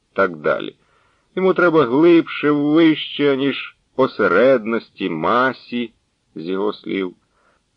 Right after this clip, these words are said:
До Загатного ми ще повернемося, я ж про Хаблака почав.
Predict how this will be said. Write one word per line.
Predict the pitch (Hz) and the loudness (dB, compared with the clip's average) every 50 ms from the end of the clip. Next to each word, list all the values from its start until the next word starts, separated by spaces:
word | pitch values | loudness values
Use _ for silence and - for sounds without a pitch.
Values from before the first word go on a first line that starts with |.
| _ _ _ _ - | _ _ _ _ -2
До | 156 170 | -2 0
Загатного | 160 185 196 208 214 208 - 196 196 | 0 2 0 0 0 0 0 -2 0
ми | 190 185 175 | 0 -2 -2
ще | - - - | -4 -6 -6
повернемося, | - - 180 175 190 185 151 110 104 92 85 87 82 - - 92 87 | -4 -2 0 2 2 2 2 2 0 -2 -2 -4 -4 -4 -2 -2 -2
я | 87 104 127 139 135 | 0 0 0 0 0
ж | - - - | 0 -4 -6
про | - 120 120 127 123 | -4 -2 0 0 0
Хаблака | - - 135 127 123 139 147 139 - - 170 156 143 | 0 -2 -4 -2 -2 -2 -2 -2 -2 0 0 0 0
почав. | - 80 76 - - - 67 - - | -2 -6 -10 -8 -8 -10 -10 -10 -12